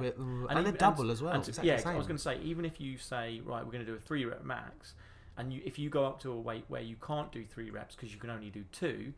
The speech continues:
Speaker 1: you can then use that
Speaker 2: There's
Speaker 1: two
Speaker 2: your
Speaker 1: rep
Speaker 2: two rep
Speaker 1: max
Speaker 2: max.
Speaker 1: as your, as your workout formula for the one
Speaker 2: Exactly.
Speaker 1: rep max.
Speaker 2: Yeah.
Speaker 1: So it's like you're almost missing the three but getting the two, and that's where I think three is quite good, 'cause if you go for the two and then you,
Speaker 2: Miss the
Speaker 1: you're
Speaker 2: second.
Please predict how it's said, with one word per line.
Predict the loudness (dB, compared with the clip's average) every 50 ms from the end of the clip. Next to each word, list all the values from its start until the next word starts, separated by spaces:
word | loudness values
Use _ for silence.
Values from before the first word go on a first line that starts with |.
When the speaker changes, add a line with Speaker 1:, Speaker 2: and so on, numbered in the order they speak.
| -14 -18 -8
Speaker 1:
you | -6 -6 -2
can | -2 -2 0
then | 0 -2 0
use | 2 2 0 0 0
that | -6 -6 -2 2
Speaker 2:
There's | 4 4 6 4
Speaker 1:
two |
Speaker 2:
your | 4
Speaker 1:
rep | 4
Speaker 2:
two | 8 8 10
rep | 10 8 8
Speaker 1:
max | 8 8 8
Speaker 2:
max. | 6 4 2
Speaker 1:
as | 2 0
your, | 0 0 0 -2 -2 0
as | 0 0 0 0 -2
your | -4 -4 -4 -4 -4 -2 0 0 2
workout | 2 2 2 0 0 -2 -4 -4 -6 -6
formula | -6 -4 -4 -2 -2 0
for | 2
the | 4 4 4 4 2
one | 0 0
Speaker 2:
Exactly. | 0
Speaker 1:
rep | 0 -2 -4
max. | -8 -10 -8 -6 -2
Speaker 2:
Yeah. | -2
Speaker 1:
So | 0 0
it's | -2 -2 -2 -2
like | -2 -2 -2 -6
you're | -10 -8 -6 -4 -4
almost | -4 -2 -4 -6 -6 -8 -10 -12 -16 -18 -20 -20 -18 -16 -8 -4
missing | -2 -2 -2 -2 -4 -4 -4 -4
the | -8 -8
three | -8 -4 -2 -2 -2 -2 -4
but | -6 -6
getting | -4 -4 -4 -4 -4
the | -8
two, | -8 -2 -2 0 0 0 -4
and | -2 -2
that's | -2 -2 -2
where | -2 -2 -2 -2
I | -2
think | -4 -10 -12 -12
three | -12 -8 -6 -6 -6
is | -8 -6
quite | -4 -4 -4 -4 -6
good, | -8 -8 -8
'cause | -8 -10 -10 -10 -12 -16 -18 -20 -20 -16 -12
if | -10 -8
you | -4
go | 2 2 2 2
for | 2 -4
the | -6 -6
two | -6 -2 0 2 2 2 0 -2 -4 -8 -8 -12 -16 -16 -16 -16 -16 -14 -12 -8
and | -6 -4
then | -4 -4 -6 -6 -10 -12 -14 -12
you, | -4 0
Speaker 2:
Miss | 2 2 2 2
the | -2 0 0 0
Speaker 1:
you're | 0 0
Speaker 2:
second. | 0 0 -2 -2 -4 -6